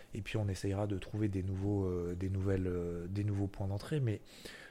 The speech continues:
en l'état, c'est pour ça que c'est toujours, euh, c'est toujours important, et c'est là-dessus en fait que je vais insister, c'est lorsqu'on a des grosses zones, oui, effectivement, ça peut ne pas tenir, ça c'est clair.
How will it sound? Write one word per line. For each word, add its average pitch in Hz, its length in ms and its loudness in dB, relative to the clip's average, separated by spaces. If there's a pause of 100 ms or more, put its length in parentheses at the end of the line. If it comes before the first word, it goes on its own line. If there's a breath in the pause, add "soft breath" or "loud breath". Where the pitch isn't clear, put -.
(120)
en 101 100 -2
l'état, 120 320 2
c'est - 140 -2
pour 110 180 0
ça 165 140 0
que - 80 -6
c'est 110 120 0
toujours, 117 440 2
euh, 92 160 2
c'est - 160 -4
toujours 117 280 0
important, 120 500 2
et 95 60 0
c'est 90 180 -2
là-dessus 98 320 0
en 104 40 2
fait 101 180 -4
que - 140 -4
je 92 100 -2
vais 92 80 0
insister, 104 500 -2 (300 loud breath)
c'est - 140 -2
lorsqu'on 117 320 0
a 101 80 2
des 95 140 0
grosses 107 580 0
zones, 113 360 4 (600 loud breath)
oui, 160 240 8
effectivement, 131 520 4
ça 92 180 0
peut - 180 6
ne 131 100 8
pas 110 180 6
tenir, 92 420 -2 (300)
ça 104 120 -2
c'est 98 160 0
clair. - 300 -4